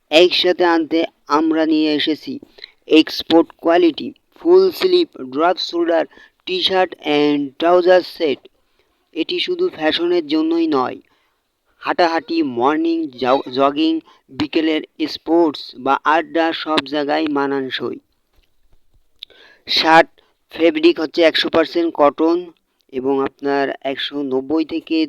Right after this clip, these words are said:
দুইশো জিএসএম, না বেশি মোটা না পাতলা, একদম পারফেক্ট রেগুলার ইউজের জন্য। ট্রাউজার প্যান্ট হাই কোয়ালিটি সুইট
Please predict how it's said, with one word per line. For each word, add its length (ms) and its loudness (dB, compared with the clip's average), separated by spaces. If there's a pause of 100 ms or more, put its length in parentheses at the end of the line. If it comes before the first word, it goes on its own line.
(100)
দুইশো 540 -2 (240)
জিএসএম, 580 -2 (1000)
না 300 -2
বেশি 340 -2
মোটা 480 -2
না 200 -2 (120)
পাতলা, 400 -4 (280)
একদম 240 -4 (160)
পারফেক্ট 580 -2 (200)
রেগুলার 480 0
ইউজের 440 -2 (100)
জন্য। 220 -2 (600)
ট্রাউজার 540 4 (180)
প্যান্ট 360 0 (500)
হাই 240 -2
কোয়ালিটি 580 0 (580)
সুইট 380 2